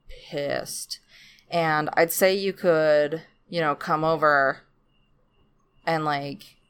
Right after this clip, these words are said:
get the money from me, but my wife is really mad, and I don't think that it's a really good idea. So that's kinda why I was thinking maybe I could just borrow your money,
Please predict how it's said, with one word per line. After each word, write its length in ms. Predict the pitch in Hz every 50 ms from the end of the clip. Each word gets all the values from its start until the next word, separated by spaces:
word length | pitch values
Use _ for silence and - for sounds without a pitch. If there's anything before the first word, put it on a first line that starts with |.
| _ 165
get 180 | - 170 - -
the 60 | 156
money 280 | 165 185 202 196 190
from 320 | 180 - - 170 156 151 151
me, 400 | 151 147 143 143 143 143 - _ _
but 180 | 151 143 - -
my 120 | 160 170
wife 320 | 151 147 151 160 160 160 -
is 160 | 160 143 143
really 280 | 143 151 143 135 139 139
mad, 420 | 139 139 139 139 135 135 135 135
and 120 | - - 143
I 60 | 139
don't 260 | 139 139 139 135 127 -
think 200 | - 147 143 -
that 120 | 147 135
it's 140 | 135 131 -
a 60 | 135
really 240 | 135 139 127 135 131
good 140 | - 123 127
idea. 680 | 131 131 131 151 156 156 151 151 143 147 143 143 147 151
So 440 | - - 165 151 143 143 135 131
that's 220 | 127 139 139 135 -
kinda 260 | - - 147 139 143
why 180 | 143 139 139 135
I 40 |
was 200 | 135 135 135 -
thinking 460 | - - - 160 147 - 160 143 135 143
maybe 260 | 143 139 139 143 139
I 100 | 143 131
could 160 | - - 139
just 240 | 135 139 139 - -
borrow 300 | - 143 139 139 143 143
your 260 | 139 143 151 151 156
money, 500 | 165 170 165 160 165 160 160 160 160 160